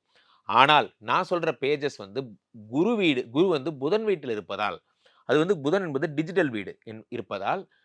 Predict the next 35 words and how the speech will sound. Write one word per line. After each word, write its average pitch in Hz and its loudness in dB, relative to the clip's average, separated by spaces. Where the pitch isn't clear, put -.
சோஷியல் 240 4
மீடியா 151 0
ப்ரமோஷன்ஸ்ல 120 -8
ஜாக்கிரதையா 98 -6
இருக்கணும். 87 -16
பத்துல 214 4
சனி 143 0
இருக்கார். 101 -4
பத்துல 131 2
சனி 143 0
இருக்கும்போது 127 -8
பெரும்புகழ் 196 2
அடைய 135 2
வைக்கிறார் 101 -4
இந்த 107 -6
மாதம். 104 -4
இந்த 160 -4
மாதம் 185 2
நீங்க 165 -2
ரொம்ப 165 0
பெரிய 190 2
ரீச் 175 -2
கொடுக்க 120 -6
போறீங்க. 107 -8
உங்களுடைய 131 -2
தொழில் 208 6
அடுத்த 156 6
லெவல் 139 0
போக 113 -4
போகுது. 143 -6
இன்வெஸ்டர் 214 0
உங்களை 147 0
தேடி 151 2
வந்துகிட்டே 135 -4
இருக்காங்க. 98 -6